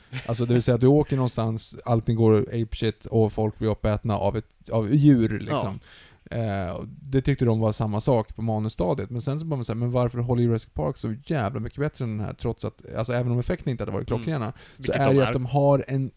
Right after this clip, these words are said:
Speaker 1: en tanke bakom det.
Speaker 2: Mm.
Speaker 1: Allting är ju liksom byggt på en idé. Allting är liksom, ja men, eh, s-, borde vi, om, bara för att vi kan,
Speaker 2: Mm.
Speaker 1: hela den liksom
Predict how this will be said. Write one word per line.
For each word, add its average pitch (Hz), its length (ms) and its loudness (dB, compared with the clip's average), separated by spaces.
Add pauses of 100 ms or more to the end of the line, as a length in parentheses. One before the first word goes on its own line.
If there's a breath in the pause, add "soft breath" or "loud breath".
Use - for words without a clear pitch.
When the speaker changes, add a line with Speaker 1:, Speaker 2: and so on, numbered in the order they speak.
Speaker 1:
en 123 240 -4
tanke 190 440 -4
bakom - 340 -4
det. - 120 -14
Speaker 2:
Mm. 131 200 -8
Speaker 1:
Allting 160 460 0
är 113 80 2
ju 113 160 4
liksom 107 300 -4
byggt 113 240 -4
på 110 60 -4
en 113 80 -2
idé. 123 440 -2
Allting 147 360 -2
är 139 120 0
liksom, 104 400 -4 (380 soft breath)
ja 131 100 -2
men, 135 280 2
eh, 117 340 0 (560)
s-, - 360 -10
borde 131 380 4
vi, 107 260 0
om, 110 240 -2
bara 110 160 2
för 110 80 -4
att 110 60 -6
vi 117 80 -2
kan, 104 380 0
Speaker 2:
Mm. 127 120 -2
Speaker 1:
hela 120 240 0
den 117 480 2
liksom 104 500 -6